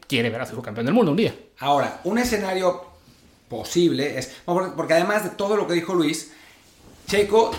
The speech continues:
Speaker 2: llega con un patrocinador muy importante.
Speaker 1: Con varios.
Speaker 2: Con varios, bueno, pero que, o sea, Checo tiene dinero y, e ingresa dinero a los equipos,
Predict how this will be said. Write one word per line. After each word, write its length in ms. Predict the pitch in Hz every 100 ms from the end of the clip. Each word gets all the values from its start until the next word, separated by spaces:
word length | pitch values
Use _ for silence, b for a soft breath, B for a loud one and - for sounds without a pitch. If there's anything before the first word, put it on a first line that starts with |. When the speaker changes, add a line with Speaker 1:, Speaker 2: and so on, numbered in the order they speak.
| 123
Speaker 2:
llega 320 | 151 180 202
con 160 | 180 160
un 100 | 175
patrocinador 640 | 190 170 135 135 131 151
muy 320 | 127 120 151
importante. 840 | 165 170 175 247 262 233 151 - - _ _ _
Speaker 1:
Con 140 | 117
varios. 300 | - - - - -
Speaker 2:
Con 180 | 131 131
varios, 320 | 208 214 143
bueno, 260 | 170 185 - B B -
pero 380 | 139 131 - - - -
que, 260 | 143 - -
o 80 | 131
sea, 260 | 151 147
Checo 420 | 185 190 208 202
tiene 360 | - 180 196 214
dinero 420 | 180 190 196 196 165
y, 260 | 156 - 147
e 80 |
ingresa 520 | 156 165 170 185 185 185
dinero 580 | 151 143 147 175 - 113
a 160 | 120
los 160 | 120 120
equipos, 380 | - 247 185